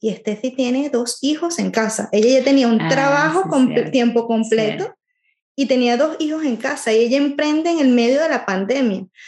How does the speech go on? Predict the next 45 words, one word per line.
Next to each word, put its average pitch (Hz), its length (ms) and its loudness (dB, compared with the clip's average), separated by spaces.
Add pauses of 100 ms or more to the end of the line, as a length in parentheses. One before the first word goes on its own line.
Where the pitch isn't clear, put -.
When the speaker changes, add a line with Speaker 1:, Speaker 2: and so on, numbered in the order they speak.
(120)
Speaker 1:
donde 233 240 4
las 214 140 0
escuelas 208 400 -2
estaban 277 420 -4
cerradas 277 580 -2
y 240 100 -6
creo, 254 280 0
si 269 140 -2
no 226 100 0
mal 226 200 0
no 262 80 2
recuerdo, 294 460 -2
sus 233 220 -8
hijos 226 240 -2
tienen 277 380 2 (400)
tres 254 200 0
y 269 80 0
cinco 254 400 0
años. 214 400 -2 (280)
O 214 60 -6
sea, 226 300 -2
Speaker 2:
Son 190 220 -4
Speaker 1:
que 233 80 0
Speaker 2:
chiquitos, 190 540 -4
sí. 202 420 -4 (340)
Speaker 1:
que 214 140 4
sí 220 180 0
que 262 120 2
demandan 226 420 2
atención. 202 580 -2
O 208 60 -2
sea, 220 180 0
si 220 200 -4
tú 262 160 -2
te-, 262 160 -6
si 233 140 -4
tú 254 120 0
que 294 80 -2
nos 330 140 2
estás 285 180 0
escuchando 269 440 0
tienes 247 280 0
hijos 285 240 0
o 277 80 -2
sobrinos, 269 520 0